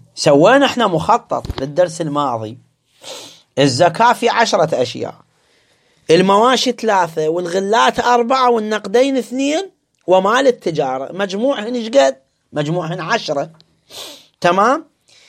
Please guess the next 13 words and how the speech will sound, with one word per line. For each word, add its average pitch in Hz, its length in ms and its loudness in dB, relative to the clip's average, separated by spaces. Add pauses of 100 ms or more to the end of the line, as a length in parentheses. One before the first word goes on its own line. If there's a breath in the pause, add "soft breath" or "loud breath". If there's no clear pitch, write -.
(400 soft breath)
إجا 311 260 -2 (140)
قال 208 140 4
هذا 277 320 0
شرط 285 360 -6
البلوغ 180 540 -4
والعقل 117 580 -2
اللي 160 200 2
إحنا 160 240 -2
ذن 165 300 -2
ندمجهن 196 460 -2
ونسميهن 160 640 0
شرط 143 340 0
الكمال. 120 640 -2